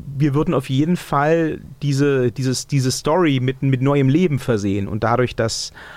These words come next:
ähm, ein Bray Wyatt jetzt auch, ähm, die Ascension hinter sich hat,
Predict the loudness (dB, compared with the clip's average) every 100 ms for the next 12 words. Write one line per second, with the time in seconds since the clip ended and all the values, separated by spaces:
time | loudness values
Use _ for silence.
0 | -20 -10 -2 2 2 0 -4 -10 -20 -20
1 | -20 _ _ _ _ -4 0 2 2 2
2 | 2 2 2 2 0 0 -2 -2 -6 -2
3 | 0 0 -4 -6 -2 -2 -2 -4 -6 -10
4 | -14 -18 _ -20 _ _ -2 0 0 0
5 | 0 0 0 0 -2 -2 0 2 0 0
6 | -4 -2 -4 -4 -14